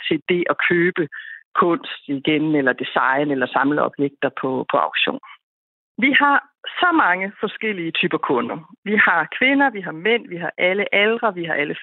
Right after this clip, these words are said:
fag, og vi har alle budgetter, og vi elsker det. Altså den her diversitet. Men vi vil rigtig gerne <laughs> være interessante for alle dem, der er optaget af, hvordan de bor, hvordan man indretter sig, som har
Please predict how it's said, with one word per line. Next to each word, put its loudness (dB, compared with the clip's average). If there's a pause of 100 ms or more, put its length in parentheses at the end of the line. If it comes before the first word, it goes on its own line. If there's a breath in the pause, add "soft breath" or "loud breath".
fag, 2
og -2
vi 0
har 4
alle 2
budgetter, 2
og 0
vi -8
elsker -2
det. -8 (520 loud breath)
Altså 0
den 0
her 4
diversitet. -2 (160)
Men 0
vi 0
vil 0
rigtig -2
gerne 2
<laughs> -10
være 2
interessante 0
for 2
alle 4
dem, 0 (540 loud breath)
der 4
er 4
optaget 0
af, 0
hvordan 2 (100)
de -10
bor, 2 (340 loud breath)
hvordan 0
man -6 (100)
indretter 4
sig, -4
som -2
har 0